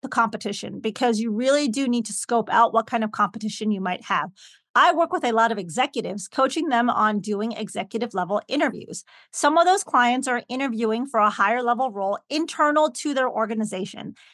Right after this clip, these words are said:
And in those cases, if they have an idea of who else might be interviewing for that position,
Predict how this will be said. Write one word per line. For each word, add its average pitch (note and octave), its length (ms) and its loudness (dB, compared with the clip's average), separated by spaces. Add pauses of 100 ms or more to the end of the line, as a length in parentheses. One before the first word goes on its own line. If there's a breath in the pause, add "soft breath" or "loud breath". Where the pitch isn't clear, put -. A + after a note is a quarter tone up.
And B3 160 2
in A3 160 2
those C#4+ 260 2
cases, A3 480 -2
if A3 140 -4
they A3+ 160 -2
have A#3+ 200 2
an A#3+ 120 0
idea G#3 640 0 (260 loud breath)
of G#3+ 240 -2
who D4 180 0
else A#3+ 220 4
might A#3 220 0
be G#3+ 180 -8
interviewing B3 540 -2
for A3 100 -2
that G3+ 160 0
position, A3+ 600 -2